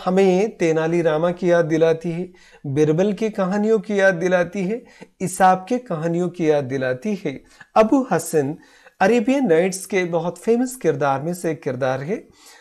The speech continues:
और बहुत प्रमुख गुलाम के तौर पर अबू हसन, अ, बगदाद में काम करते थे और हारून अल रशीद के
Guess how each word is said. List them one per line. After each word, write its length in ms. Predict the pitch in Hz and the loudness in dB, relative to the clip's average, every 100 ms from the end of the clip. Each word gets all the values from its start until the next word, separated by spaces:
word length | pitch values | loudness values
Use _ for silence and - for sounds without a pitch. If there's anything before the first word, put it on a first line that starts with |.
| - | -4
और 440 | 196 208 214 - - _ | 4 6 6 2 -6 _
बहुत 280 | - 202 208 | 2 4 4
प्रमुख 400 | 190 190 233 247 | 4 6 6 4
गुलाम 460 | 214 165 160 170 196 | -2 0 4 4 2
के 140 | 185 | 0
तौर 280 | 233 208 220 | 2 6 4
पर 440 | 247 196 151 135 - _ _ _ - | 4 2 2 2 -14 _ _ _ -6
अबू 220 | 170 208 | 0 2
हसन, 560 | 196 214 247 208 196 285 - - - - | 0 0 4 4 4 -6 -10 -20 -12 -2
अ, 40 | 170 165 - - - - 156 | 0 0 -4 -10 -14 -12 -2
बगदाद 460 | 165 165 185 190 | 0 4 6 6
में 140 | 190 202 | 4 0
काम 300 | 165 160 139 | 0 0 0
करते 360 | 143 147 277 | -4 -2 -4
थे 260 | - 277 320 - - _ | -4 -6 -10 -12 -20 _
और 460 | 180 180 175 175 170 - - | 2 6 6 6 0 -4 -6
हारून 340 | 214 214 262 | 2 2 2
अल 220 | 285 175 147 | 0 -4 -2
रशीद 500 | 156 151 240 247 - | -4 -2 -2 -2 -2
के 480 | 175 147 - - | -2 -2 -6 -16